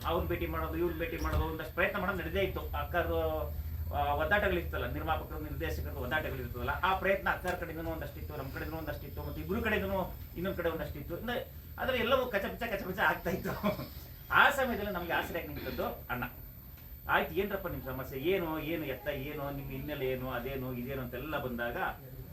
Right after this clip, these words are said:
ಆ, "ಸರಿ, ಒಂದ್ ಕೆಲ್ಸ ಮಾಡಿ, ಒಂದ್ಸಲ ನಿಮ್ಮ ನಿರ್ಮಾಪಕರನ್ನು ಕರೆಸಿ ಒಂದ್ಸಲ ಅದೇನ್ ಮಾತಾಡೋಣ, ಅದೇನು ಸಮಸ್ಯೆ ಅಂತ ಕೂರ್ಸ್ಕೊಂಡು ಎಲ್ಲ ಮಾತಾಡ್ಕೊಂಡು ಅವ್ರಿಗೊಂದು, ಒಂದು ಸ್ಪಷ್ಟ ಚಿತ್ರಣ ಸಿಕ್ತು ಅವ್ರಿಗೆ. ಓಕೆ, ಏನಾಗಿದೆ ಅಂತ ತಿಳ್ಕೊಂಡು ಆಮೇಲೆ ಒಂದ್ ಕೆಲ್ಸ ಮಾಡೋಣ,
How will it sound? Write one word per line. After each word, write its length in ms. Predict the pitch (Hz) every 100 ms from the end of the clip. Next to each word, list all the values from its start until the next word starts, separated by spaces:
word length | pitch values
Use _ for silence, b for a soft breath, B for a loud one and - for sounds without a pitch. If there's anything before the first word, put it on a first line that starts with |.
| - - - - 139
ಆ, 40 | 135 131 131 127 127 123 120
"ಸರಿ, 220 | 120 185 185
ಒಂದ್ 160 | 139
ಕೆಲ್ಸ 180 | 143 143
ಮಾಡಿ, 180 | 165 151
ಒಂದ್ಸಲ 260 | 131 143
ನಿಮ್ಮ 220 | 131 131 127
ನಿರ್ಮಾಪಕರನ್ನು 1000 | 127 139 - - 123 117 92 - -
ಕರೆಸಿ 260 | - 185 214
ಒಂದ್ಸಲ 240 | 175 139
ಅದೇನ್ 280 | 131 156 143
ಮಾತಾಡೋಣ, 480 | 117 147 143 117 107
ಅದೇನು 720 | 107 - 110 104 143 123 110 -
ಸಮಸ್ಯೆ 340 | 117 123 120
ಅಂತ 100 | 113
ಕೂರ್ಸ್ಕೊಂಡು 640 | 107 101 - 135 - 120 110
ಎಲ್ಲ 160 | 117
ಮಾತಾಡ್ಕೊಂಡು 520 | 120 113 - - 127
ಅವ್ರಿಗೊಂದು, 680 | 196 196 180 175 156 135 123 B B -
ಒಂದು 500 | 214 240 226 190 175 -
ಸ್ಪಷ್ಟ 380 | - 196 196
ಚಿತ್ರಣ 320 | - - 220 208
ಸಿಕ್ತು 280 | 117 -
ಅವ್ರಿಗೆ. 200 | 117 -
ಓಕೆ, 220 | 143 156 147
ಏನಾಗಿದೆ 560 | 135 165 156 147 139
ಅಂತ 100 | 127
ತಿಳ್ಕೊಂಡು 420 | 120 - 104 147 - - - - - - - -
ಆಮೇಲೆ 220 | 214 214
ಒಂದ್ 140 | 160
ಕೆಲ್ಸ 160 | 180 180
ಮಾಡೋಣ, 220 | 226 180